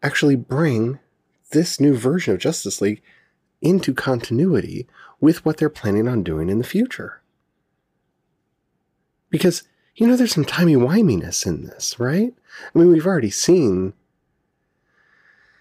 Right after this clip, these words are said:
that weird time travel scene with, uh, The Flash and all that. So you just put in kind of a Flashpoint event that causes everything to break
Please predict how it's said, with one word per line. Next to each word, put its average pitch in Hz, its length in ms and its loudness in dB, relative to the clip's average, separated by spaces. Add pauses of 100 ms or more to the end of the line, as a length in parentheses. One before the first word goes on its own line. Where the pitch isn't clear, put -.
(240)
that 127 180 -2
weird 131 260 0
time 139 320 0
travel 113 380 -2
scene 107 640 -2 (380)
with, 98 400 -4
uh, 90 220 -6 (400)
The 104 80 -6
Flash 113 640 -4
and 85 120 -4
all 87 160 -8
that. 104 320 -8 (920)
So 185 140 2
you 202 80 2
just 190 220 -2
put 151 160 0
in 156 160 2
kind 156 160 0
of 147 80 -2
a 131 40 0
Flashpoint 143 640 -4
event 85 460 -8
that 107 260 -2 (480)
causes 117 380 -4
everything 120 400 -2
to 107 100 -8
break 143 680 -4